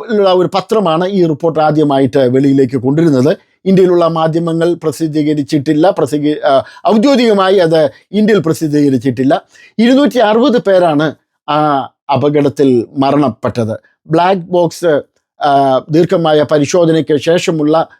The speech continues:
ഒരു ആദ്യ റിപ്പോർട്ടാണ് ഇറ്റാലിയൻ പത്രം പ്രസിദ്ധീകരിക്കുന്നത്. എന്നാൽ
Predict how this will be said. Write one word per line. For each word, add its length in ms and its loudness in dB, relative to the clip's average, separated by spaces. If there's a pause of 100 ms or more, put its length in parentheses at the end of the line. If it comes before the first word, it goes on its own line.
(180)
ഒരു 360 2
ആദ്യ 280 0
റിപ്പോർട്ടാണ് 560 -2
ഇറ്റാലിയൻ 580 0
പത്രം 320 -2
പ്രസിദ്ധീകരിക്കുന്നത്. 920 0
എന്നാൽ 240 0